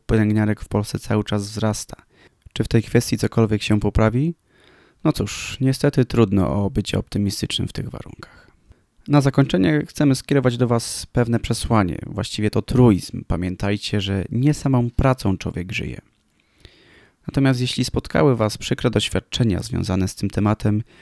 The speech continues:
i chcielibyście się z nimi podzielić anonimowo, zachęcamy do kontaktu przez naszą stronę anestezjapodcast p l. Jest to temat trudny, który warto poruszać,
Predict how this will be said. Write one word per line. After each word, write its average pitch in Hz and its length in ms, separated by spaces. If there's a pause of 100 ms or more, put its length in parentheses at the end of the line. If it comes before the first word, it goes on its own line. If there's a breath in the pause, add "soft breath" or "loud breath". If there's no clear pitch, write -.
(200 soft breath)
i 143 100
chcielibyście 160 500
się 131 200
z 120 80
nimi 123 200
podzielić 113 560
anonimowo, 110 600 (320 soft breath)
zachęcamy 170 580
do 135 120
kontaktu 127 520
przez - 240
naszą 107 240
stronę 113 380 (140)
anestezjapodcast 107 1120
p - 200
l. 90 240 (960 soft breath)
Jest 131 160
to 143 80
temat 135 320
trudny, - 440
który - 280
warto 117 340
poruszać, 101 580